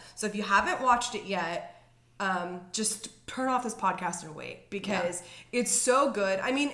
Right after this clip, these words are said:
Speaker 1: the spoilers are kind of everywhere. Like, the new characters, like Patrick, you know he's around. Like, you know,
Speaker 2: Mm-hmm.
Speaker 1: you know what I mean? It's not, it's not a show like Game of Thrones where if you get spoiled, it, like, ruins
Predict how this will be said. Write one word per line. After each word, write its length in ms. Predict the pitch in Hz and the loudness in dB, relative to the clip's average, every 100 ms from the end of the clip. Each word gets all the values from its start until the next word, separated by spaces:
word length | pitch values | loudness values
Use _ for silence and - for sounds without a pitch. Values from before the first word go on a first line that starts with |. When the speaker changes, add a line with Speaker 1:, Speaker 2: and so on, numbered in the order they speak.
| - - - | -6 -14 -2
Speaker 1:
the 120 | 269 | 0
spoilers 440 | 285 320 349 359 | 2 2 2 2
are 40 | 330 | 0
kind 200 | - 220 | 0 0
of 80 | 196 | 2
everywhere. 320 | 190 196 208 | 0 2 2
Like, 180 | 190 196 | 2 0
the 40 | |
new 140 | 233 | -2
characters, 560 | 240 214 208 202 208 202 | -2 -2 -2 0 -2 -2
like 120 | 190 | -4
Patrick, 600 | - 170 - 190 180 175 - - - | -6 -8 -6 -4 -4 -6 -12 -16 -4
you 160 | 240 | 2
know 260 | 240 202 196 | 4 6 4
he's 380 | 190 185 190 - | 0 -6 -8 -10
around. 460 | 185 180 165 160 175 | -8 -2 -2 -2 -4
Like, 220 | 170 226 | -8 -2
you 100 | 220 | 0
know, 220 | 208 196 | 2 2
Speaker 2:
Mm-hmm. 80 | - | 2
Speaker 1:
you 100 | 233 | 0
know 80 | 196 | 0
what 80 | |
I 60 | 185 | 0
mean? 200 | 190 190 | -2 -2
It's 180 | 190 - | -4 -2
not, 360 | 214 202 - - - - | 2 2 0 -8 -14 -6
it's 160 | 247 | 2
not 120 | 349 | 4
a 40 | 277 | 4
show 200 | - 247 | 4 4
like 200 | 220 190 | 2 2
Game 180 | 214 202 | -2 -2
of 80 | |
Thrones 320 | 196 196 196 190 | -4 -4 -2 -2
where 100 | 190 | -6
if 100 | 190 | -6
you 40 | |
get 160 | 190 - | -8 -8
spoiled, 420 | - 185 170 175 | -6 -2 -2 -2
it, 120 | 160 | -6
like, 140 | 170 180 | -8 -8
ruins 560 | 185 180 180 180 175 | -6 -4 -4 -4 -8